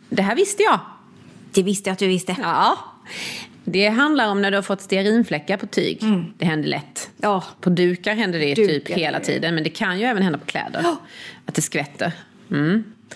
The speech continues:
Speaker 1: Det är lätt att få bort.
Speaker 2: Oh, så
Speaker 1: Som
Speaker 2: lätt.
Speaker 1: en plätt.
Speaker 2: Jaha.
Speaker 1: Olla, bolla, bolla,
Speaker 2: Har vi
Speaker 1: bolla.
Speaker 2: återigen vårt fantastiska
Speaker 1: <laughs> Vad?
Speaker 2: Stryka.
Speaker 1: Ja, strykan.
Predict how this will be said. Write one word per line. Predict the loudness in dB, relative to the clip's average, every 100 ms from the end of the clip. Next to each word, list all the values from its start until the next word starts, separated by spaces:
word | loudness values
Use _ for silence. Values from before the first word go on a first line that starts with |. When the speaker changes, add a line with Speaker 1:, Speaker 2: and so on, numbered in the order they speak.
| -20 -20 -20 -20 -16
Speaker 1:
Det | 0 2 2 0 0 2 2
är | 2 2 0 0 -2 -4
lätt | 0 0 0 -4 -6
att | -2
få | 2
bort. | 0 -2 -10 -12 -2
Speaker 2:
Oh, | 2 2
så |
Speaker 1:
Som | 2 0
Speaker 2:
lätt. | 0
Speaker 1:
en | 0
plätt. | 2 0 -2 -12 -12 -14 -4
Speaker 2:
Jaha. | 2
Speaker 1:
Olla, | 4 4 4
bolla, | 4 2 4
bolla, | 2
Speaker 2:
Har | 2
vi | 4
Speaker 1:
bolla. | 4 2
Speaker 2:
återigen | 0 0 0 -2
vårt | -2
fantastiska | -2 -2 0 -4 -4 -6 -4 -4 -6
Speaker 1:
<laughs> | _ _ -6 -6 -6 -12 -16 -16 -18 -18 -20 -20 -4 -4 -2 -4 -2 -4 -2 -6 -6 -18 -4
Vad? | 2 4 2 -2 -14
Speaker 2:
Stryka. | -12 -6 2 2 2 0 2
Speaker 1:
Ja, | 2
strykan. | 4 4 4 0